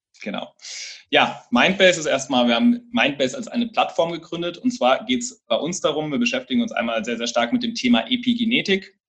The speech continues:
aber auch mit Thema Persönlichkeitsentwicklung, Thema Medizin, nachhaltige Medizin. Und, äh, die Vision von uns ist, dass wir praktisch ein Umdenken schaffen in der Gesellschaft. Und die Epigenetik beweist eben, wir können praktisch über unsere Selbstheilungskräfte uns auch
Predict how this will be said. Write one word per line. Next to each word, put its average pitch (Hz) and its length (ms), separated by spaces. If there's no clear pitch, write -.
aber 110 300
auch 120 180
mit 117 140
Thema 113 300
Persönlichkeitsentwicklung, 143 1300
Thema 117 280
Medizin, 113 540
nachhaltige 135 460
Medizin. 120 720
Und, - 180
äh, 123 240
die 120 120
Vision 156 600
von 120 160
uns 156 300
ist, 143 260
dass 131 140
wir 113 60
praktisch 120 440
ein 117 180
Umdenken 165 380
schaffen 135 300
in 147 180
der 147 120
Gesellschaft. 160 800
Und 123 120
die 120 80
Epigenetik 120 420
beweist 117 400
eben, 143 320
wir 117 100
können 127 300
praktisch 113 300
über 135 160
unsere 120 200
Selbstheilungskräfte 123 840
uns 120 160
auch 110 220